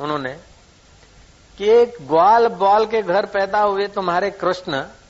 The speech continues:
और ऐसा तो क्या था उनकी बंसी में? तो लड़कियां, लड़के, भाई, माइयां घर छोड़कर रात्रि को, पूनम की रात को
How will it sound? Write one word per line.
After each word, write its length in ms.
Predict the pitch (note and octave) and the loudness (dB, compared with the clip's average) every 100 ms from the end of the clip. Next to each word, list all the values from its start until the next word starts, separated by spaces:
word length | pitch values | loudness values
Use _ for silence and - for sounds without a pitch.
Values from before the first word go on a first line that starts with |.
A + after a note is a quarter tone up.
| _ _ - - _ D#3+ | _ _ -20 -20 _ 0
और 140 | E3+ | 0
ऐसा 400 | D#3+ D#3+ F#3 A#3 | 2 0 2 0
तो 160 | A#3 A3+ | 0 -2
क्या 260 | A#3 A#3+ | 2 2
था 160 | A#3 A3+ | 2 0
उनकी 300 | G3+ F#3 G#3 | 0 -2 0
बंसी 400 | E3+ F3 E3 F#3+ | 0 -2 -2 -2
में? 240 | D#3+ D3+ | -2 -6
तो 340 | D3+ - F3+ F#3 | -10 -10 -6 0
लड़कियां, 580 | F3+ F3 F3 G3 G3+ | 0 0 -2 -2 0
लड़के, 480 | G3+ F#3+ F#3 G3 G3+ | 0 -2 -2 -4 -2
भाई, 400 | F#3 F3+ F3+ G3 | 0 2 2 0
माइयां 500 | F#3+ E3+ F3+ F#3 F#3+ | -4 -4 -4 -4 -2
घर 220 | D3+ D#3 | 2 2
छोड़कर 500 | F3 E3+ F3+ F3+ F#3+ | 2 0 0 0 -4
रात्रि 500 | F#3 D3 D#3+ D#3+ F3 | -2 -2 -2 -2 -6
को, 160 | F3+ F#3+ | -2 -2
पूनम 360 | F#3 F3 F3+ F3 | -2 -4 -4 -4
की 140 | F#3 | -4
रात 300 | F3 F3 - | 0 -2 -4
को 120 | G3 | -8